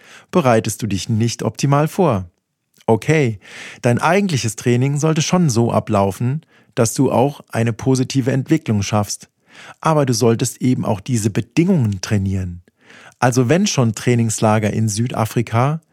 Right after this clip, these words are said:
dann bitte auch mal mittags um zwei mit Sweatshirt und langer Hose. Nur dann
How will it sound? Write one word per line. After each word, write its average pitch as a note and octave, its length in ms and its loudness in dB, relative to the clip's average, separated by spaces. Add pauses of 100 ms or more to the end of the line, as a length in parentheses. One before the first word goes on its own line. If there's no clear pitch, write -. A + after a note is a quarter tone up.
(320)
dann A#2+ 220 2
bitte F3+ 280 2
auch A#2 180 0
mal A#2+ 140 0
mittags C#3 480 0
um A2+ 180 -2
zwei C3 600 0
mit A#2+ 200 -2
Sweatshirt B2+ 680 0
und D3+ 220 -2
langer A2+ 360 0
Hose. G#2 440 0 (560)
Nur B2 240 2
dann D3+ 560 0